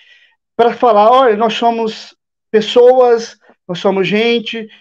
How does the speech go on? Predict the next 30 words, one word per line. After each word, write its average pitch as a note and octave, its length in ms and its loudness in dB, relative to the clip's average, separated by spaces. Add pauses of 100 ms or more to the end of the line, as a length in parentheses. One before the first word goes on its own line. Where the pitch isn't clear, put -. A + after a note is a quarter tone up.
(120)
nós F3 100 -4
somos F#3+ 220 -8
pessoas F3+ 380 -6
decentes. G#3 840 -4 (920)
E E3 580 -10
em E3 80 -8
relação G3 480 -2
ao F3+ 80 -6
que G#3 60 -10
o F#3+ 40 -4
senhor F#3 200 -4
falou, F3 500 2
em - 20 -4
relação E3+ 600 -2 (480)
a D#3+ 80 2
um E3+ 100 -2
homem F#3+ 300 2
deitar E3+ 300 0
com E3 140 -6
um - 20 -2
homem, F3 320 2
outro, F3 340 0
um, D#3+ 60 -2
um, E3+ 440 0
um, F3 360 -2
uma F3+ 340 2
mulher D#3+ 440 0
deitar D#3+ 260 -4
com D3+ 120 -14
mulher, D3+ 520 -2